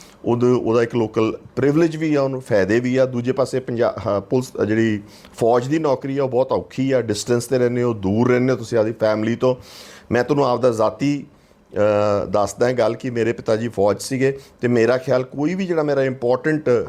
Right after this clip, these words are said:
ਡਿਸੀਜਨ ਹੋਇਆ ਲਾਈਫ ਦਾ, ਮਤਲਬ ਚਾਹੇ ਮੇਰੀ ਪੜ੍ਹਾਈ ਵੇਲੇ ਹੁਣ ਲੈਣਾ ਹੋਵੇ ਜਾਂ ਮੇਰੇ ਮੈਰਿਜ ਵੇਲੇ ਲੈਣਾ ਹੋਵੇ, ਉਹ ਸਾਰਿਆਂ ਵੇਲੇ ਉਹ ਐਬਸੈਂਟ ਹੁੰਦੇ ਸੀਗੇ। ਮਤਲਬ ਮੈਨੂੰ, ਅ, ਸਮਝ ਲਓ ਇਹ ਸੀਗਾ ਕਿ ਫੋਨ 'ਤੇ ਜਾਂ ਕਿਸੇ 'ਤੇ ਹੀ ਉਹਨਾਂ ਨਾਲ ਵਾਰਤਾਲਾਪ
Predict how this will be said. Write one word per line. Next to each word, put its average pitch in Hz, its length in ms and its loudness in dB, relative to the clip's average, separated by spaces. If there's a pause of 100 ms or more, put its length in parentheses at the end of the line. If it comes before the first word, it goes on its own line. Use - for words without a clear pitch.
(260)
ਡਿਸੀਜਨ 165 420 0
ਹੋਇਆ 110 240 4
ਲਾਈਫ 85 360 -2
ਦਾ, 85 220 -2 (380)
ਮਤਲਬ 101 240 -4
ਚਾਹੇ 107 180 2
ਮੇਰੀ 104 180 0
ਪੜ੍ਹਾਈ 101 340 0
ਵੇਲੇ 107 200 2
ਹੁਣ 107 180 -2
ਲੈਣਾ 98 200 0
ਹੋਵੇ 101 380 0
ਜਾਂ 98 200 0
ਮੇਰੇ 95 380 0 (420)
ਮੈਰਿਜ 110 340 2
ਵੇਲੇ 127 200 2
ਲੈਣਾ 98 220 -2
ਹੋਵੇ, 104 200 -4
ਉਹ 151 60 -4
ਸਾਰਿਆਂ 147 440 0
ਵੇਲੇ 131 200 2
ਉਹ 135 420 -4
ਐਬਸੈਂਟ 135 440 -2
ਹੁੰਦੇ 101 280 -2
ਸੀਗੇ। 120 240 -4
ਮਤਲਬ 127 180 -2
ਮੈਨੂੰ, 123 380 0 (400)
ਅ, - 20 -2
ਸਮਝ 113 260 -4
ਲਓ 123 100 0
ਇਹ 123 100 2
ਸੀਗਾ 127 240 -2
ਕਿ 135 100 -6
ਫੋਨ 123 380 0
'ਤੇ 120 280 2
ਜਾਂ 113 140 0
ਕਿਸੇ 117 200 -4
'ਤੇ 110 180 -4
ਹੀ 123 160 -4
ਉਹਨਾਂ 117 240 -2
ਨਾਲ 107 240 -2 (420)
ਵਾਰਤਾਲਾਪ 104 520 2